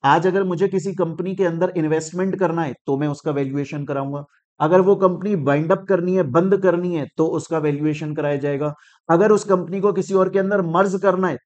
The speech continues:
तो वैल्यूएशन कराया जाएगा, अगर वो कंपनी अपने शेयर्स को बायबैक कर रही है तो वैल्यूएशन। वैल्यूएशन कराने के तो बहुत सारे पर्पस है। किसी भी वजह, किसी भी सर्कमस्टांस के अंदर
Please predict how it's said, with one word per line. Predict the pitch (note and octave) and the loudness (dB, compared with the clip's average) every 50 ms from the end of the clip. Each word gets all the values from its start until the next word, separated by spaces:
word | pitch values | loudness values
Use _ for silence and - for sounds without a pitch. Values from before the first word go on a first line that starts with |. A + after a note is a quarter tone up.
| - | -4
तो | - D3+ E3 | -4 0 4
वैल्यूएशन | E3 D#3+ D#3+ D#3+ E3 E3 D3+ - E3+ E3 D#3 | 4 2 2 2 -2 -2 -2 -2 -8 -8 -6
कराया | D#3 D#3+ D#3 D#3 D3+ | -2 -2 0 0 0
जाएगा, | D3 D#3 D#3 D#3 D3+ D#3+ D#3+ D#3 C#3+ _ _ _ _ - | 0 0 0 0 0 0 0 -2 -4 _ _ _ _ 2
अगर | D#3+ F3+ F#3 G#3+ A3 | 4 4 6 6 4
वो | G3+ G#3 G3 | 4 4 4
कंपनी | G3 F#3+ F#3 F3 G3 G3+ | 4 2 0 0 -2 -2
अपने | G3+ G3 G3+ G#3 G3+ | -2 -2 -2 -4 -4
शेयर्स | - G3+ G3 F#3+ F#3+ F#3+ | 0 2 2 2 2 2
को | - G3 | 0 -2
बायबैक | F#3+ - C#3+ C#3+ D3+ D3+ F#3+ G3 G3 | 0 2 2 2 4 4 4 2 4
कर | G3 G3 F3 | 2 2 4
रही | F#3 F#3+ F#3 F#3+ | 4 4 4 4
है | F3+ | 2
तो | E3+ - - D#3+ D#3+ D#3 | 0 0 -2 0 0 4
वैल्यूएशन। | D#3 D#3 D3+ D3+ D#3+ D#3 D3+ - D#3 D#3 D#3 _ _ _ _ _ _ _ _ _ _ _ _ - | 4 2 2 2 0 -2 -2 -6 -10 -10 -10 _ _ _ _ _ _ _ _ _ _ _ _ -8
वैल्यूएशन | A#2+ A#2 A#2 A#2+ B2 C#3+ D#3 D#3 D3+ G3+ G#3 A3 | -6 -4 -4 -2 0 -2 -2 -2 -2 -4 -6 -4
कराने | G3+ G3+ F#3 E3 D#3+ E3 E3 F3 F#3+ | -2 -2 -2 -2 -2 -4 -4 -4 -6
के | E3+ G#3+ A3+ | -6 -6 -8
तो | - - A#3+ | -4 -4 -6
बहुत | F3+ C#3+ C#3+ C3+ D3+ F#3+ G3+ - | -6 -6 -10 -6 -6 -6 -6 -8
सारे | - - - - D3 D3 D#3+ G#3 | -12 -18 -12 -6 -4 -2 0 0
पर्पस | G#3+ G#3+ - F3 E3 D#3+ D#3+ G3 G3 E3 F3+ | -2 -2 -2 -4 -4 -2 -2 -4 -4 -2 -2
है। | G#3+ B3 A#3+ | -4 -4 -6
किसी | B3 - G#3 G3 - - G3+ A3+ A3 | -6 -6 -8 -8 -8 -6 -8 -6 -6
भी | E3 C3+ F#3 A#3 G#3+ D#3 | -4 -4 -4 -4 -4 -2
वजह, | B2+ D#3 D3+ D3+ F3+ A3 A#3+ A3 | -2 -2 -2 0 0 0 0 0
किसी | - - - - _ _ - F#3+ F3 - G#3 G3 | -2 -6 -10 -20 _ _ -4 -4 -2 -2 -4 -2
भी | F#3 A#3 | -2 -4
सर्कमस्टांस | G3+ - F#3 E3+ E3+ E3+ F#3 F3 F3+ F3 F3 - - G3 G#3+ B3 B3 - | -4 -2 -4 -4 -4 -2 -4 -4 -4 -4 -6 -6 -4 -2 -2 -2 -2 -6
के | - - G#3+ | -6 -4 -4
अंदर | G3+ - E3 E3 E3 E3+ F3+ D#3+ B2 | -2 0 -2 0 2 2 2 0 0